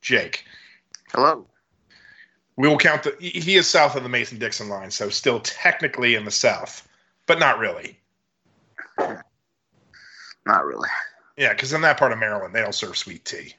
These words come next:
Speaker 1: and that's kind of the line. That's, that's the test.
Speaker 2: No, they, they don't. Like, I,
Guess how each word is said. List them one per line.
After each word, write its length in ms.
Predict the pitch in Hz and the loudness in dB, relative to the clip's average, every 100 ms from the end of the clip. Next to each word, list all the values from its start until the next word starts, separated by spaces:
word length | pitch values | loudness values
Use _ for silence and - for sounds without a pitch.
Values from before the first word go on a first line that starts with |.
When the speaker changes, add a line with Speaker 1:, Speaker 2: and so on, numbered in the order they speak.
| _ _ | _ _
Speaker 1:
and 140 | 107 127 | -4 -2
that's 280 | 127 - | 0 0
kind 320 | - - 120 104 | 0 0 0 0
of 60 | |
the 80 | 92 | -6
line. 400 | 87 69 - - - | -8 -10 -10 -14 -2
That's, 220 | 127 - | 0 2
that's 220 | 160 147 | 2 2
the 100 | - | -2
test. 400 | - - - - _ _ _ _ _ _ _ _ _ _ _ _ - | -6 -8 -8 -14 _ _ _ _ _ _ _ _ _ _ _ _ -8
Speaker 2:
No, 300 | - 120 120 | -6 -6 -6
they, 120 | 123 | -2
they 160 | 123 | 0
don't. 380 | 123 120 127 - | 4 6 6 2
Like, 240 | 113 104 | -6 -6
I, 120 | - | -4